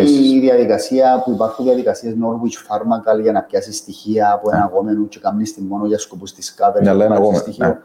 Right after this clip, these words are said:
Speaker 1: Ναι, ναι, ναι.
Speaker 2: Μπο-,
Speaker 1: Εντός.
Speaker 2: μπορεί να πρέπει
Speaker 1: Μπορεί.
Speaker 2: να κινηθείς εν-, δικαστικά. Ε, δε-, δεν ξέρω αν γίνεται. Είναι ενδιαφέρον τούτο να το, να το ψάξουμε. Ε, οπότε, ε, για να πάμε πίσω στο ερώτημα,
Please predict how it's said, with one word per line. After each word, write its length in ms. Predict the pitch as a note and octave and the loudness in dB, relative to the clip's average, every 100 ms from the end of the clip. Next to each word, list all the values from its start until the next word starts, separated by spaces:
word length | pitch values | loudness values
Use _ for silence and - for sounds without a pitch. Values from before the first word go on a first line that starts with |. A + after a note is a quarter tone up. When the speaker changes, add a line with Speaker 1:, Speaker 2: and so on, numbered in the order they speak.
| - | 0
Speaker 1:
Ναι, 100 | G2+ | 2
ναι, 60 | |
ναι. 140 | F#2 F2 | 4 4
Speaker 2:
Μπο-, 120 | - | 4
Speaker 1:
Εντός. 140 | A#2 A#2 | 4 4
Speaker 2:
μπορεί 160 | C3 D#3+ | 4 4
να 140 | A#2 A2 | 4 4
πρέπει 200 | C3 C3 | 4 4
Speaker 1:
Μπορεί. 140 | C3 | 4
Speaker 2:
να 120 | B2 | 4
κινηθείς 600 | A2 G#2+ G#2+ G#2+ - - | 2 2 2 2 0 0
εν-, 240 | C3 B2+ - | 0 0 0
δικαστικά. 920 | - C#3 - F#2 G2+ A#2 C3+ A3+ - _ _ - - - | -2 -2 -4 -6 0 2 2 -2 -10 _ _ -20 -20 -2
Ε, 280 | B2 B2 A#2 - - - - - - - - | 2 4 2 0 -8 -6 -4 -4 -8 -16 -4
δε-, 160 | D#3 - | -2 0
δεν 160 | B2+ D3+ | 0 0
ξέρω 260 | - D#3+ | 0 2
αν 160 | G#2 F#2 | 2 0
γίνεται. 360 | F#2 F2+ F2 A#2+ | -4 -4 0 4
Είναι 140 | C#3+ | 6
ενδιαφέρον 520 | D3 D#3+ - B2+ B2 | 6 4 2 2 2
τούτο 180 | F#2+ F2+ | 2 0
να 180 | F2 E2 | -4 -4
το, 100 | E2+ E2 - - D#2+ D#2+ | -2 -2 -2 -4 -6 -6
να 100 | F#2+ | -6
το 100 | F2+ | -6
ψάξουμε. 680 | - F#2 - - F2 F2+ - - _ - - - | -8 -12 -12 -12 -10 -10 -10 -14 _ -20 -20 -6
Ε, 380 | - A2+ A2+ A2 G#2 - - - | 0 2 4 4 2 -2 -10 -4
οπότε, 400 | B2 A#2 - - G3+ F3 - C4 | -2 0 2 2 4 4 4 4
ε, 240 | A#3+ - | 2 2
για 160 | C3 A#2 | 2 2
να 120 | A2 | 4
πάμε 260 | G#2+ C3+ C#3+ | 4 4 4
πίσω 200 | D#3 D#3+ | 4 2
στο 180 | D#3+ F3+ | 2 2
ερώτημα, 500 | D3 A#2+ B2+ C#3 | 4 4 4 6